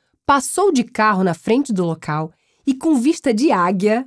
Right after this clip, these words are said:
presenciou a cena da guriazinha no colo do marido. Extremamente alterada com a situação e com sangue nos olhos, acelerou pra cima do carro do marido que estava no estacionamento. Só que o peso do pé no acelerador foi intenso demais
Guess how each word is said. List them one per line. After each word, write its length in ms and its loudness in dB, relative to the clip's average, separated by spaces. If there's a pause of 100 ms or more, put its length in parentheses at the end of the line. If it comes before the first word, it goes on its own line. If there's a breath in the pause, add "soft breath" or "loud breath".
(100)
presenciou 720 0
a 60 -2
cena 340 -2
da 120 -2
guriazinha 800 0
no 120 0
colo 420 0
do 100 0
marido. 440 -2 (920 soft breath)
Extremamente 880 2
alterada 600 0
com 140 -6
a 60 -2
situação 500 -2
e 60 -4
com 160 -4
sangue 440 2
nos 200 4
olhos, 400 0 (380 loud breath)
acelerou 720 0
pra 160 -4
cima 360 0
do 100 0
carro 340 0
do 100 2
marido 380 2
que 100 -6
estava 340 0
no 60 2
estacionamento. 840 0 (680 soft breath)
Só 160 2
que 140 2
o 60 4
peso 380 2
do 120 2
pé 260 -2
no 80 0
acelerador 640 0
foi 200 0
intenso 500 0
demais 720 0